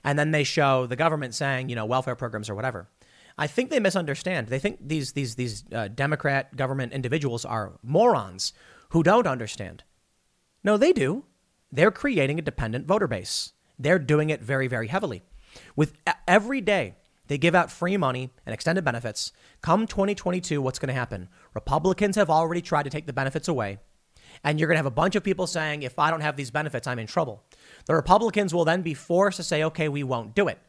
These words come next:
And we drift ever so slowly, actually, ever so gradually,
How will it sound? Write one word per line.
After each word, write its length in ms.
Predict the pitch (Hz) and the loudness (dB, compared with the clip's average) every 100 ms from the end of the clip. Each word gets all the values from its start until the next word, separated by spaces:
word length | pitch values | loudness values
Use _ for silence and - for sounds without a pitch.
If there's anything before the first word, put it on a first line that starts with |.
| _ - | _ -6
And 220 | 123 151 | -2 0
we 100 | 233 | 0
drift 440 | 185 202 180 - - _ - | 2 2 2 -2 -20 _ 2
ever 280 | 285 196 135 | 4 4 0
so 220 | - 107 | -2 -8
slowly, 540 | 104 156 151 151 151 143 - - _ - | -6 -2 -2 -2 -6 -10 -18 -20 _ -2
actually, 480 | 165 - 120 110 104 - - - - | 0 0 -2 -4 -6 -16 -20 -20 -2
ever 140 | 160 175 | 2 4
so 120 | 175 | 4
gradually, 640 | 120 147 185 135 117 113 | 4 4 4 2 -4 -6